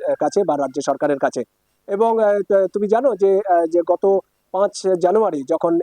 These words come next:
ইডির কর্মকর্তারা এবং এই শেখ শাহজাহানের বাড়িতে যায়, তার উপরে হামলার অভিযোগ ওঠে এই শেখ শাহজাহান এবং,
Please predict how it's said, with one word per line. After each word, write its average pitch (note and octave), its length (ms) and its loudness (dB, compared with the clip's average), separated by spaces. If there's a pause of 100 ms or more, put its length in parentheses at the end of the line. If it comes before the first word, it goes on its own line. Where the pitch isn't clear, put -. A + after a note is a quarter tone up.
ইডির E3 280 2
কর্মকর্তারা E3 800 -2
এবং D#3 300 0 (800)
এই D#3 100 -8
শেখ D#3 220 -8
শাহজাহানের D3+ 320 -2
বাড়িতে C#3+ 300 -4
যায়, E3 180 -2
তার D#3 180 -4
উপরে D#3 240 -4 (320)
হামলার G#3 320 0
অভিযোগ F3+ 380 0
ওঠে E3+ 240 0
এই D#3 100 0
শেখ D#3 240 -6
শাহজাহান D3+ 300 -4
এবং, D3 220 -2